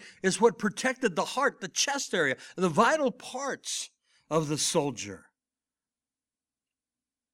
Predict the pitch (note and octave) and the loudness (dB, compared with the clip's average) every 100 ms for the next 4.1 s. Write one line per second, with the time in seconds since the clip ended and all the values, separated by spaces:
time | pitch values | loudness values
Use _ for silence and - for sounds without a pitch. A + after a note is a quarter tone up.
0 | _ _ _ - C3+ E3+ C3+ F3 G#3 G3+ | _ _ _ -10 -4 -2 -2 -2 0 0
1 | G3 - C#3+ C#3+ C#3+ F#2+ E2 _ _ _ | -2 -8 -6 -4 -2 -4 -10 _ _ _
2 | _ - - - C3 A#2+ D#3 - E3+ E3 | _ -12 -6 -4 -4 -2 -2 -2 -8 -10
3 | - D#3+ - C3 C3+ D#3 - - D3+ G2+ | -8 -10 -12 -10 -8 -6 -8 -10 -12 -14
4 | - | -16